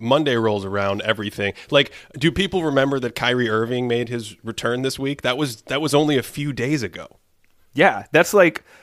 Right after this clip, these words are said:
Speaker 2: the second most intriguing return of the last week, somehow.
Speaker 1: The, the person who can only play a maximum of twenty-two games because he can only play on the road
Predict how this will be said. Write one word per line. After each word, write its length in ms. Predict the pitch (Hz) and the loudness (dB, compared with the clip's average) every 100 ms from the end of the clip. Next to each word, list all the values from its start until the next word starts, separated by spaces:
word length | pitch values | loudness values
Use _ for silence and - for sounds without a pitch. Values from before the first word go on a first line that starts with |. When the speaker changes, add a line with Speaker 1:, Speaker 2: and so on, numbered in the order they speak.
| _ _ | _ _
Speaker 2:
the 100 | 143 | -2
second 520 | 147 - 160 147 180 120 | 0 2 2 2 0 0
most 420 | 139 143 151 151 | 4 4 4 -2
intriguing 460 | 131 135 139 135 | -2 2 2 0
return 400 | 117 - 156 139 | -2 0 2 2
of 80 | 104 | 0
the 80 | 107 | 0
last 340 | 113 120 - | 4 4 2
week, 360 | 117 127 - - - | -4 -4 -4 -12 -12
somehow. 800 | - 160 151 117 107 - - - _ _ _ _ - _ _ - | 0 2 2 2 0 0 -8 -12 _ _ _ _ -20 _ _ -8
Speaker 1:
The, 160 | 113 131 127 | -4 -4 -2
the 180 | 127 | -2
person 420 | 127 160 156 165 143 | 0 0 2 2 2
who 100 | 131 | 0
can 160 | 135 | 2
only 280 | 117 123 123 | 4 2 2
play 220 | - 117 | -2 -2
a 60 | 110 | 0
maximum 580 | 110 113 - 107 101 104 | 0 0 -2 -2 -2 -2
of 160 | 101 | -6
twenty-two 500 | - 120 113 104 117 | -4 0 0 0 -4
games 580 | 104 104 95 90 - - _ | -4 -2 -4 -4 -10 -12 _
because 240 | 117 120 104 | -6 -4 -4
he 80 | |
can 140 | 101 107 | -2 0
only 200 | 113 110 | 0 0
play 200 | 117 104 | 0 0
on 100 | 101 | 0
the 80 | 92 | -4
road 480 | 101 95 92 82 | -4 -4 -4 -8